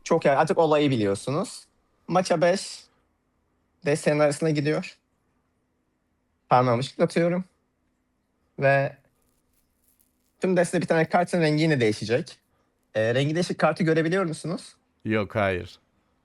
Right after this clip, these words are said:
Speaker 1: Nasıl hayır ya?
Speaker 2: Vay, güzel. Güzel.
Speaker 1: <laughs>
Speaker 2: Güzel. Hocam, hocama bir alkış alalım. Hocama bir alkış alalım.
Speaker 1: Bunlar ısınma
Speaker 2: Bu güzeldi.
Speaker 1: turları diyelim.
Speaker 2: Bu güzeldi.
Speaker 1: Teşekkür ederim. Ya, önemli olan aslında her şey maça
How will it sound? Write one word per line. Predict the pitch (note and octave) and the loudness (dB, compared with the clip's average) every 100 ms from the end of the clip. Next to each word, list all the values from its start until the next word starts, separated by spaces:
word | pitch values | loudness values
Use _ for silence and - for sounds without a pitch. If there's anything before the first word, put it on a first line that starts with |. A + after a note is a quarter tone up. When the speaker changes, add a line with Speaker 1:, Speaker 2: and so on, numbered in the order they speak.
| _ _ _ _ _ _ _ _ _ _ _ - | _ _ _ _ _ _ _ _ _ _ _ -2
Speaker 1:
Nasıl | A#2 C#3 D#3 | 0 2 4
hayır | C#3+ A2 F#2+ | 4 2 0
ya? | G#2+ F3 _ _ - | -2 -4 _ _ -12
Speaker 2:
Vay, | A2+ A2+ G#2+ G#2 G2+ G2+ G2 G2 | -4 -2 -2 -2 -4 -6 -8 -10
güzel. | G#2 A2 G2+ - - | -8 -8 -8 -6 -2
Güzel. | D3+ C3 E3+ A2+ G2+ G2 _ | -2 0 0 0 -2 -6 _
Speaker 1:
<laughs> | _ | _
Speaker 2:
Güzel. | - G#2+ A2+ A2 G#2 F#2 F#2 _ _ | -14 -6 0 0 0 -6 -12 _ _
Hocam, | A#2 B2+ B2+ B2+ D3 | -2 2 2 2 0
hocama | D3 D#3+ D#3+ D3+ | 2 2 0 2
bir | |
alkış | C#3+ C3+ A2 - | 0 0 -4 -4
alalım. | G#2+ G#2 G2+ - - - - - - - - - | -2 -4 -6 -10 -14 -12 -8 -8 -6 -6 -6 -2
Hocama | A#2 A#2+ B2+ C3 | 0 4 6 6
bir | C3 | 6
alkış | B2+ B2 - B2+ | 4 4 2 2
alalım. | A2+ A2+ G#2+ - - - - - E3 | 2 2 0 -2 -2 -2 -4 0 6
Speaker 1:
Bunlar | A3 G#3 A3 G#3+ | 6 8 4 2
ısınma | G#3+ - B2+ | -2 0 4
Speaker 2:
Bu | C3+ | 4
güzeldi. | C3+ C#3+ C#3 C3+ | 6 8 8 6
Speaker 1:
turları | |
diyelim. | G#2+ G2+ F#2+ G#2 | 2 0 -2 -2
Speaker 2:
Bu | A#2 | -2
güzeldi. | A#2+ A#2+ A#2 G#2+ F#2 - - C3+ - - - - - - - - - - | 0 0 0 -2 -6 -10 -10 -12 -12 -18 -20 -20 -20 -20 -20 -20 -20 -6
Speaker 1:
Teşekkür | C#3 B2+ A2+ - | -4 -2 -4 -2
ederim. | G#2+ G#2+ C3+ | -2 2 2
Ya, | D3 | 2
önemli | E3+ G3+ | 0 0
olan | F#3 D#3+ | 0 0
aslında | D#3 - E3 | -2 -2 0
her | D#3+ | 0
şey | C#3+ D#3+ D#3 | -2 -4 -4
maça | C3 C#3 D3 | -6 -6 -6